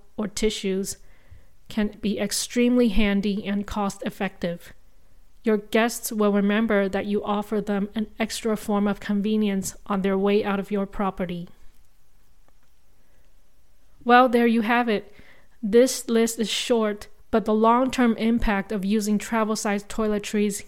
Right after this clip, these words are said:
can be easily seen. As long as you are on top of ordering inventory and keeping extra packages stored safely, you can enjoy all the benefits of using these products instead of refillable dispensers.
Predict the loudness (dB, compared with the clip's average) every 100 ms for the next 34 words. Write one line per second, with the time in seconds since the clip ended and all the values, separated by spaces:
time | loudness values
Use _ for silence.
0 | -6 -2 0 -2 0 -2 0 0 0 0
1 | 0 0 0 -4 -10 -20 -20 -20 -20 -20
2 | -20 -20 -20 -10 -2 0 2 4 4 2
3 | 2 2 2 0 0 0 0 -2 -2 -2
4 | 0 0 0 0 0 0 0 0 0 -2
5 | -4 -8 -20 -16 -4 -4 0 -2 0 0
6 | 0 -4 -4 -4 0 2 2 0 -2 -2
7 | -2 -4 -6 -2 0 -2 -2 -2 -2 -2
8 | -2 -4 -8 -16 -20 -20 -8 -2 2 4
9 | 4 4 2 2 0 -2 0 0 2 0
10 | 2 0 -2 -2 -6 0 0 2 2 0
11 | -2 -2 0 0 0 -4 -10 -14 -4 -4
12 | -2 0 0 2 0 2 2 2 0 -4
13 | -6 -6 -4 -4 -4 -6 -8 -12